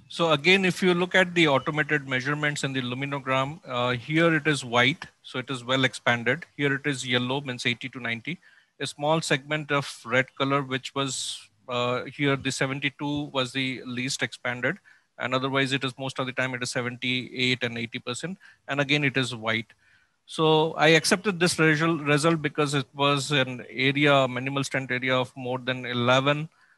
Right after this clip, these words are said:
So quite acceptable. The proximal at the ostia is fourteen.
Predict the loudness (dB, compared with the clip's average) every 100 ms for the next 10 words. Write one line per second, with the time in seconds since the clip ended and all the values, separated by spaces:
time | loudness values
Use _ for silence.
0 | _ _ -14 -14 -2 0 0 -4 -4 -6
1 | -4 -4 -2 -2 -6 _ _ -20 -2 0
2 | 0 -2 0 0 0 0 0 0 0 0
3 | -2 -8 -4 -4 -4